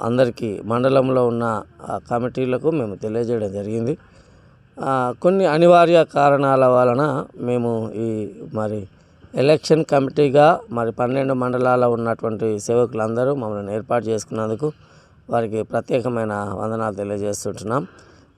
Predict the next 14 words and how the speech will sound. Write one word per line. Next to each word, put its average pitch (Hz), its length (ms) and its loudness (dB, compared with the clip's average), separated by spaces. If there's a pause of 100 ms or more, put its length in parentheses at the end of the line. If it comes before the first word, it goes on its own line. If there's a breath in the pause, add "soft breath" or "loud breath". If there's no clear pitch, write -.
అనివార్య 156 460 4
కారణాల 147 600 4
వలన 147 480 4
మరి 123 440 0
ఇదే 165 460 4
కమిటీ, 123 520 -2
ఎలక్షన్ 135 480 0
కమిటీనే 131 560 -2 (420 soft breath)
మరి 110 200 -2
జిల్లా 151 480 4
కమిటీగా, 143 720 -2 (200)
ఆ, 113 180 -2
ప్రకటించడం 110 680 -4
జరిగింది. 113 440 -2